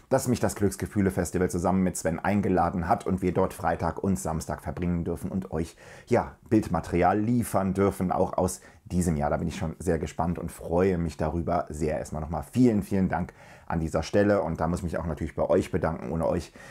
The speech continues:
wäre das alles überhaupt gar nicht möglich, dass solche Dinge überhaupt realisiert werden, solche Kooperationen und, äh, Zusammenarbeiten entstehen. Das ist schon richtig cool, freut mich wirklich sehr. Glücksgefühle. Ja, das ist das,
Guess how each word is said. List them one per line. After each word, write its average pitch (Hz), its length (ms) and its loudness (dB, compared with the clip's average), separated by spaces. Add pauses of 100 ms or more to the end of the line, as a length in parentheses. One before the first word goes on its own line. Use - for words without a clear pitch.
(140)
wäre 95 140 4
das 85 140 -2
alles 82 180 0
überhaupt 80 300 0
gar 78 140 0
nicht 82 180 -6
möglich, 82 320 -2
dass 73 160 -6
solche 78 220 -6
Dinge 80 240 -6
überhaupt 76 420 -2
realisiert 85 540 0
werden, 82 240 0
solche 82 180 -4
Kooperationen 87 920 0
und, 82 240 -6
äh, 82 160 -2
Zusammenarbeiten 85 640 0
entstehen. 82 460 -2 (300)
Das 87 140 -2
ist 92 100 -2
schon 87 140 -2
richtig 82 400 -6
cool, 92 140 2
freut - 380 -2
mich 90 260 -2 (160)
wirklich 85 640 0 (160)
sehr. 80 460 2 (420)
Glücksgefühle. 82 760 2 (100)
Ja, 80 260 0
das 107 220 2
ist - 160 -4
das, - 260 0